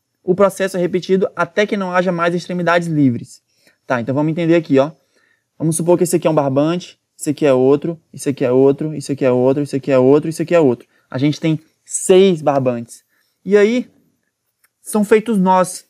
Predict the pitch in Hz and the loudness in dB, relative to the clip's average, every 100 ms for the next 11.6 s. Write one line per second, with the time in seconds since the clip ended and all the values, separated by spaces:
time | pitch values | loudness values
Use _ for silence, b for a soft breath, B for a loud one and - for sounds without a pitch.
0 | _ - 180 196 196 196 - 196 190 190 | _ -12 0 0 0 -4 -4 -4 -2 -2
1 | 180 180 175 - _ _ _ - 214 - | -2 -4 -2 -4 _ _ _ -4 -4 -2
2 | 190 196 185 165 180 202 196 _ _ _ | -6 -6 -8 -8 -8 -6 -8 _ _ _
3 | _ 147 156 147 139 - 147 - 180 175 | _ -6 -4 -2 -4 -4 -6 -6 -10 -8
4 | 165 - - _ _ 139 143 135 143 139 | -8 -12 -18 _ _ -2 0 0 -4 -2
5 | 131 131 - 151 151 - - _ _ _ | -4 -4 -2 -2 -2 -8 -18 _ _ _
6 | 165 165 160 151 - _ _ _ - 139 | -6 -4 -4 -6 -12 _ _ _ -2 -2
7 | 135 131 135 123 123 151 156 - 208 185 | 0 -4 -4 -2 0 0 -2 -10 -8 -8
8 | - - _ _ _ - 185 190 185 180 | -10 -16 _ _ _ -6 0 0 0 0
9 | 175 175 - 202 160 _ _ 190 175 - | 0 0 0 -2 -2 _ _ -2 -2 -2
10 | - 185 180 202 - - _ _ _ _ | -4 -2 -2 -4 -10 -20 _ _ _ _
11 | _ 196 202 196 196 247 | _ 2 4 6 4 -2